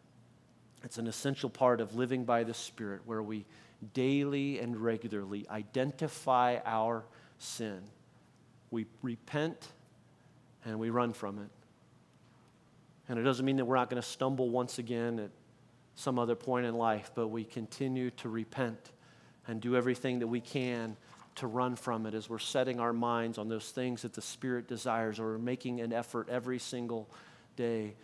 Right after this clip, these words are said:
to obey the desires of the Spirit. See, the Holy Spirit can make us aware of sin. The Holy Spirit is the one that will convict us of sin, and the Holy Spirit is the one that can lead us through the process of repentance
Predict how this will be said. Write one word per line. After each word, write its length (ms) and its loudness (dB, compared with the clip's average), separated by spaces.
to 140 0
obey 440 4
the 100 0
desires 640 2
of 100 -8
the 80 -6
Spirit. 480 -8
See, 120 -8
the 80 -8
Holy 320 0
Spirit 420 -2
can 220 -6
make 200 0
us 140 -4
aware 320 2
of 140 0
sin. 340 -6
The 80 -4
Holy 280 2
Spirit 380 -2
is 100 -2
the 80 -4
one 180 0
that 60 -2
will 160 -2
convict 500 -4
us 180 -4
of 180 -4
sin, 400 -2
and 140 -2
the 60 -2
Holy 320 0
Spirit 360 -2
is 120 -6
the 60 -10
one 180 -2
that 120 -6
can 200 -6
lead 200 0
us 140 -4
through 160 -6
the 80 -6
process 640 -2
of 160 -8
repentance 800 -6